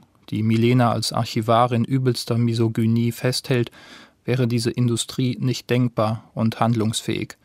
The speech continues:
Patterson arbeitet gekonnt heraus, dass die sexistische Mentalität eben nicht auf einige fiese Kerle begrenzt ist,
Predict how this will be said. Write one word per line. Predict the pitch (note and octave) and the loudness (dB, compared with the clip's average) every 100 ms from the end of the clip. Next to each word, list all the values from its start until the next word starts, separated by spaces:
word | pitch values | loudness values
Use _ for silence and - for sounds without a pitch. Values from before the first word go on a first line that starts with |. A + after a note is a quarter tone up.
| _ - - _ _ | _ -20 -20 _ _
Patterson | - D3 C#3+ - C3 | -2 0 0 2 2
arbeitet | A2+ A#2+ A#2+ A#2 A#2 - | 2 2 2 0 -4 -4
gekonnt | B2 - C#3 C3 | -4 0 2 2
heraus, | C3 A2+ G#2 A2+ - - - - | 2 2 2 2 -2 -16 -20 -10
dass | - A#2+ | -6 -4
die | - A#2 | -2 -2
sexistische | - B2 - C3+ - B2+ - | -2 -4 0 0 0 -2 0
Mentalität | B2 A#2+ A#2 A#2 A2+ - A#2+ A#2 - _ - | 0 0 0 -2 -2 -2 -2 -4 -12 _ -6
eben | A#2+ B2+ | 0 2
nicht | C3 - - | 2 0 -4
auf | A2 - C3 | -4 -2 0
einige | B2 A#2+ A2 A#2+ | 2 2 0 -6
fiese | - C3 A#2 A2 | -4 -2 0 -2
Kerle | - A#2 A#2 G#2 | 0 0 2 0
begrenzt | A2 A#2+ A2 A#2 - | -4 -2 -2 -2 -4
ist, | - - | -8 -10